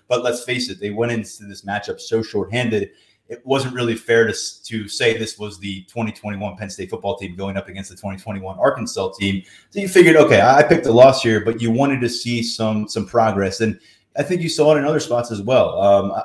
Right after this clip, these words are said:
I think, you know, look at what they did on the defensive front. Smith Vilbert, a guy who had three total tackles on the entire season, had three sacks in the <laughs> first half. And, and one of them was kind of a escort the quarterback to the sideline behind the line of scrimmage sack. But Smith Vilbert stepped up, and again, crediting Jesse Luketa,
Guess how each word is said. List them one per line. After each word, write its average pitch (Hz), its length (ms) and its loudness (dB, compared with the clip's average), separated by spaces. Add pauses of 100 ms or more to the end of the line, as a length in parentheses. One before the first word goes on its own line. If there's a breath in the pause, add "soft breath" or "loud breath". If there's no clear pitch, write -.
(140)
I - 40 -10
think, 117 420 -8
you 107 120 -12
know, 104 80 -12 (280)
look 135 160 -2
at 135 160 0
what 123 160 0
they 120 100 0
did 120 120 -2
on 117 100 0
the 113 60 2
defensive 120 480 -4
front. 131 240 -2
Smith 123 300 -8
Vilbert, 120 280 0
a 101 60 -2
guy 110 180 0
who 107 100 -2
had 101 140 -4
three 139 540 0
total 131 320 0
tackles 117 680 -4
on 107 140 -4
the 104 140 -6
entire 117 460 -2
season, 107 500 -4 (300 soft breath)
had 185 180 -2
three 190 220 2
sacks - 640 0
in 120 80 -2
the 123 80 -2
<laughs> - 160 -10
first - 280 0
half. 131 280 4
And, 113 120 -4
and 127 140 -4
one 156 140 4
of 147 100 4
them 139 180 2
was 123 140 -2
kind 131 220 2
of 117 80 0
a 120 240 4 (260 loud breath)
escort 143 400 -2
the 131 100 -6
quarterback 127 480 0
to 117 80 -16
the 117 80 -10
sideline 120 480 -2
behind 110 320 -8
the 110 40 -8
line 113 200 -4
of 113 60 -10
scrimmage 165 340 -4
sack. 110 400 -4
But - 160 -10
Smith 190 300 -12
Vilbert 143 240 2
stepped - 380 -6
up, - 180 2
and 101 160 -10
again, 104 340 -10
crediting 127 400 -6
Jesse 117 260 -6
Luketa, 110 500 -2